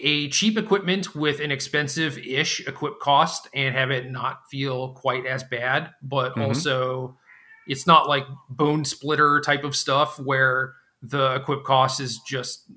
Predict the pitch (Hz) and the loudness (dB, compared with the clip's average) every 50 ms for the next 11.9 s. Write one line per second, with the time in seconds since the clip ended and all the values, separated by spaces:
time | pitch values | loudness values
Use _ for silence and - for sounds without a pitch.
0 | - _ - 135 127 123 123 135 147 139 131 143 135 151 156 156 175 160 139 139 | -20 _ -8 -6 -6 -6 -4 -4 -4 -2 -2 -2 0 0 2 4 4 4 4 2
1 | 131 123 123 - 143 139 110 139 131 139 139 - 135 127 120 - 147 131 131 143 | 0 -2 -2 -2 -2 0 0 -2 -2 -4 -4 -6 -6 -8 -6 -4 -2 -2 0 0
2 | - 127 139 135 139 135 131 - 143 139 131 123 120 - 131 127 127 127 120 123 | 0 0 0 0 -2 -2 -2 -2 -2 -2 -4 -4 -4 -4 -4 -4 -4 -4 -4 -4
3 | - 135 127 131 120 123 135 143 143 139 - 143 131 127 - 131 127 127 123 - | -4 -6 -6 -6 -4 -4 -4 -4 -4 -6 -6 -6 -6 -6 -6 -8 -8 -8 -8 -8
4 | - 120 117 120 - _ _ - 131 120 113 117 - - 135 131 151 135 127 123 | -6 -8 -8 -8 -12 _ _ -10 -8 -8 -8 -10 -10 -12 -6 -4 -2 -2 -2 -4
5 | - - 131 127 - - 131 123 127 123 127 127 127 127 131 139 135 131 127 135 | -4 -2 -2 -2 -2 -4 -8 -10 -10 -10 -10 -8 -10 -8 -8 -8 -8 -8 -8 -8
6 | 131 127 117 123 127 131 127 139 143 147 156 165 165 156 143 135 131 127 - - | -10 -10 -10 -10 -10 -8 -6 -6 -6 -4 -4 -4 -4 -6 -6 -6 -8 -10 -6 -4
7 | 139 135 127 131 135 135 170 202 214 214 - 147 127 131 135 135 - - - _ | -4 -4 -4 -6 -6 -6 -4 -2 -2 -2 -2 -2 -2 -2 -4 -6 -10 -18 -20 _
8 | _ _ _ _ _ _ _ _ _ - 175 190 202 208 202 208 208 208 202 202 | _ _ _ _ _ _ _ _ _ 2 4 6 6 6 6 8 8 8 6 6
9 | 208 - 170 208 214 208 220 208 214 214 220 220 226 220 214 208 190 - - 240 | 6 4 4 4 6 6 6 6 6 4 4 2 2 2 0 0 0 -2 -4 -4
10 | 254 247 - - _ _ _ _ _ _ _ _ _ _ _ _ _ _ _ _ | -6 -6 -8 -14 _ _ _ _ _ _ _ _ _ _ _ _ _ _ _ _
11 | _ - 277 220 190 202 190 190 175 170 165 151 - - 113 85 73 | _ 10 10 12 12 12 12 12 12 10 8 8 6 4 2 2 0